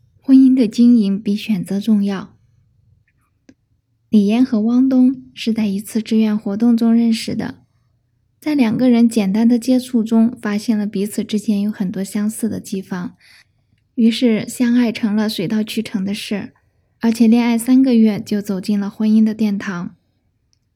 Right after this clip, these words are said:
李嫣在一所学校任教，而汪东则是一家I T公司的销售。由于工作的关系，汪东时常有应酬，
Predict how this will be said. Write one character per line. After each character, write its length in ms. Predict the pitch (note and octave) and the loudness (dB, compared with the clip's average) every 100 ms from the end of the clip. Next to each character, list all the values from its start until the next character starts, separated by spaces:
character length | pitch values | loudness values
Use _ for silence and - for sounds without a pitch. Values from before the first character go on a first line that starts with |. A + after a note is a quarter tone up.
| - | 2
李 160 | A3+ | 6
嫣 160 | A3+ C4+ | 6 6
在 120 | D#4 | 2
一 160 | D4+ B3+ | 0 0
所 180 | B3 A3+ | 0 -4
学 220 | A3+ G#3 | -2 -4
校 180 | A3+ B3+ | -2 0
任 240 | C4 A#3+ | 4 4
教， 360 | A#3+ A#3+ G#3+ - _ _ | 2 -2 -2 -10 _ _
而 160 | - G3+ | -6 -4
汪 260 | A3 A#3 | 0 2
东 360 | A3+ A#3 A3+ A3+ _ | 4 2 2 -2 _
则 240 | - F#3+ | -8 -6
是 280 | F#3 - G3+ | -6 -8 -8
一 120 | E3+ G3+ | -6 -8
家 200 | G#3+ F#3+ | -8 -8
I 200 | G3+ G3+ | -6 -8
T 220 | - G#3 | -8 -8
公 220 | A3 G#3 | -4 -4
司 200 | G#3+ A3 | -4 -6
的 160 | G3 F#3 | -8 -10
销 260 | - A3+ A3 | -8 -4 -4
售。 380 | - A#3+ - _ _ - - - - - | -2 -6 -6 _ _ -20 -20 -20 -20 -2
由 160 | B3 C4 | 6 6
于 100 | B3+ | 8
工 180 | B3+ | 6
作 140 | B3 B3 | 6 4
的 100 | F#3 | -2
关 240 | A3 A3 | 0 0
系， 380 | A3+ - A3 F#3+ - | 0 -2 -6 -6 -6
汪 180 | G3+ | -6
东 160 | F#3+ G3+ | -2 -4
时 160 | - G#3 | -4 -8
常 180 | - | -4
有 140 | G3+ F#3 | -4 -4
应 260 | F#3+ G#3+ | -2 0
酬， 380 | G#3 - F3+ - | 0 -4 -8 -8